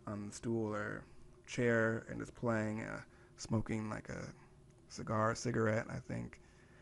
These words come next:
is usually what, what goes on, and singing from there and kind of playing this eerie sort of crossroads, Delta blues music, um,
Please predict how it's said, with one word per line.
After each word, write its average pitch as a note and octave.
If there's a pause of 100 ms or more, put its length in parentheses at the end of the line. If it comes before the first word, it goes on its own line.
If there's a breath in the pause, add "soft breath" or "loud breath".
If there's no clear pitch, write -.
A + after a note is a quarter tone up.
(300 loud breath)
is C3
usually A2+
what, A2+ (120)
what A#2+
goes A#2
on, G#2+
and A#2
singing A#2
from A#2
there A2+
and A2
kind A#2+
of A2+
playing A2+
this A#2
eerie A2+ (420 loud breath)
sort A#2+
of A#2
crossroads, A2+
Delta A2+
blues A2+
music, A2+ (800 loud breath)
um, A#2